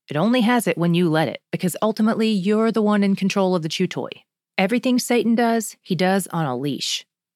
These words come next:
And because of Christ's supremacy over all of that, you and I have been set free from the fear of death. Another thing that jumped out at me here is what the author says in two one.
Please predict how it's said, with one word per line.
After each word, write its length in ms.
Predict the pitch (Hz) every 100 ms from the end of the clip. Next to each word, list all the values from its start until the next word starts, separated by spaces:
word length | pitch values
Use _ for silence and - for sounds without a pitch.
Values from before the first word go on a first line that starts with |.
| _
And 100 | 190
because 300 | 175 185 226
of 120 | 269 -
Christ's 320 | 240 233 -
supremacy 460 | - 190 196 202 190
over 180 | 175 175
all 240 | 165 180
of 80 | 202
that, 320 | 226 233 240 _
you 340 | - 165 226 254
and 160 | 233
I 220 | 208 202 208
have 160 | 175
been 180 | 190 185
set 320 | - 190 -
free 240 | - 190 185
from 220 | 190 175
the 80 | 175
fear 240 | 185 185
of 160 | - -
death. 420 | 180 156 - - _ _ _ -
Another 320 | 196 214 294
thing 200 | 285 311
that 160 | 302 220
jumped 240 | 240 220
out 160 | 220 220
at 40 |
me 140 | 214
here 280 | 202 208 214
is 140 | 185 -
what 120 | 170
the 140 | 175
author 320 | - 190 190 180
says 260 | 180 170
in 160 | 160 160
two 440 | 165 202 196 196
one. 580 | 220 170 165 127 123 -